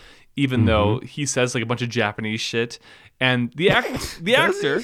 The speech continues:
Speaker 2: he?
Speaker 1: yeah, well, he says bonsai and then turning Japanese.
Speaker 2: Oh, yeah, yeah, I
Speaker 1: Yeah.
Speaker 2: saw that and I, like, Googled it and I'm like, "That's Japanese."
Speaker 1: Totally, totally
Speaker 2: And
Speaker 1: Japanese.
Speaker 2: it's
Speaker 1: Yes.
Speaker 2: totally irrelevant too, like
Speaker 1: Yeah, he's
Speaker 2: Right?
Speaker 1: he screams, "He's, like, jumping out of a tree, like it's, like,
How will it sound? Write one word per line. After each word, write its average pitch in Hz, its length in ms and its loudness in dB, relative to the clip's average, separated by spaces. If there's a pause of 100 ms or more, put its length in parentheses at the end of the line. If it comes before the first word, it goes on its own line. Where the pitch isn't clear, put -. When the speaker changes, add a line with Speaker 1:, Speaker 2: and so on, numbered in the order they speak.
(100)
Speaker 2:
he? 311 80 -2
Speaker 1:
yeah, 311 220 4
well, 233 160 0
he 240 80 2
says 233 160 -2
bonsai 131 800 2
and 131 100 -2
then 123 160 -2
turning 147 300 -2
Japanese. 131 340 0
Speaker 2:
Oh, 170 160 6
yeah, 165 280 2
yeah, 180 260 4
I - 20 4
Speaker 1:
Yeah. 101 60 4
Speaker 2:
saw 165 260 0
that 127 180 2
and 113 100 2
I, 110 100 2
like, 107 220 0 (180)
Googled 117 640 0
it 92 120 2
and 95 60 0
I'm 92 100 0
like, 92 120 -4
"That's 135 200 -6
Japanese." 147 580 -4
Speaker 1:
Totally, 139 280 4
totally 143 280 0
Speaker 2:
And 117 80 0
Speaker 1:
Japanese. 107 320 2
Speaker 2:
it's - 240 -8 (120)
Speaker 1:
Yes. - 380 -6
Speaker 2:
totally 123 440 0
irrelevant 104 560 0
too, 92 280 -4
like 85 460 -8 (880)
Speaker 1:
Yeah, - 260 2
he's - 500 -6
Speaker 2:
Right? 123 240 -4
Speaker 1:
he 175 80 0
screams, 196 220 -2
"He's, 160 220 2
like, 147 100 4
jumping 147 300 0
out 139 80 6
of 127 80 2
a 120 40 -6
tree, 123 360 0
like 104 260 -2
it's, 117 180 -6
like, 110 400 -2